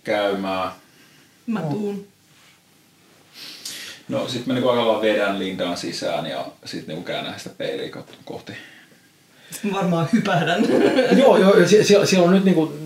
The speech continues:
Speaker 4: tää, tää, tää on, siellä on niinku, tota, siellä peilissä on, on tossa yksi keski-ikäinen aasialainen nainen ja yksi tämmönen niinku,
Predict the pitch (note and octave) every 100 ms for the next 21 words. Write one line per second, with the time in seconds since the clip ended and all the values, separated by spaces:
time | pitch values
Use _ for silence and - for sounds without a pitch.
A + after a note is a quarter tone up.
0 | C#3+ D#3+ C#3 D#3+ D3 C#3 D#3 C#3+ D3 C#3+
1 | D#3+ D3+ D3 C#3 C#3+ C#3 C#3 D3 C3+ D3
2 | C#3+ A#3 F#3 - - C#3+ C#3 C#3 C#3 E3
3 | E3 B2+ E3 F3+ - D3+ - - A#2 D3
4 | D#3+ C#3 B2 A#2+ A#2+ A#2+ A#2 A#2 A#2+ A#2+
5 | - A#2 A2 G#2+ G#2+ G#2 A2